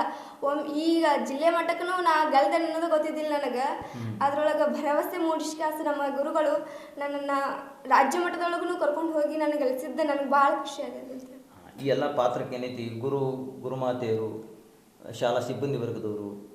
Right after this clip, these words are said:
Speaker 2: ವಿದ್ಯಾರ್ಥಿಗಳು, ಮೇಲಾಗಿ ಪ್ರೋತ್ಸಾಹ ನೀಡಿದಂಥ ಪಾಲಕರು, ಇದಕ್ಕೇನೈತಿ ಎಲ್ಲರ ಒಂದು, ಆ, ಕೈವಾಡವಿದೆ ಅನ್ನುವಂಥದ್ದು ಏನೈತಿ, ಆ, ಸಂಕ್ಷಿಪ್ತವಾಗಿ ಆದರೂ ಸಹಿತ ವಿವರಣವಾದಂಥ ಏನೈತಿ ನೀವು ಹೇಳಿದಿರಿ, ಹೌದಲ್ಲ?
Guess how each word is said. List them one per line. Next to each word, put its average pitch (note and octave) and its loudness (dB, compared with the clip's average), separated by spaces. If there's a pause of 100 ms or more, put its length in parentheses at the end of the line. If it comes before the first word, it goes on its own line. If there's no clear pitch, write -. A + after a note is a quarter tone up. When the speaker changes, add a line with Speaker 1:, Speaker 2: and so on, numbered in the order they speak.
(100)
Speaker 2:
ವಿದ್ಯಾರ್ಥಿಗಳು, A2+ -4
ಮೇಲಾಗಿ B2+ 2
ಪ್ರೋತ್ಸಾಹ C3 0
ನೀಡಿದಂಥ A#2 -4
ಪಾಲಕರು, A#2 -2 (260)
ಇದಕ್ಕೇನೈತಿ C3 -6
ಎಲ್ಲರ A#2 0
ಒಂದು, A2 -6 (360)
ಆ, C3 -4
ಕೈವಾಡವಿದೆ A2 2
ಅನ್ನುವಂಥದ್ದು G#2 -4
ಏನೈತಿ, G2+ -8 (260)
ಆ, B2+ -2
ಸಂಕ್ಷಿಪ್ತವಾಗಿ C3 4
ಆದರೂ C3 4
ಸಹಿತ C3 -4
ವಿವರಣವಾದಂಥ B2 0
ಏನೈತಿ A2+ -6
ನೀವು G#2 -6
ಹೇಳಿದಿರಿ, - 0
ಹೌದಲ್ಲ? E3+ 2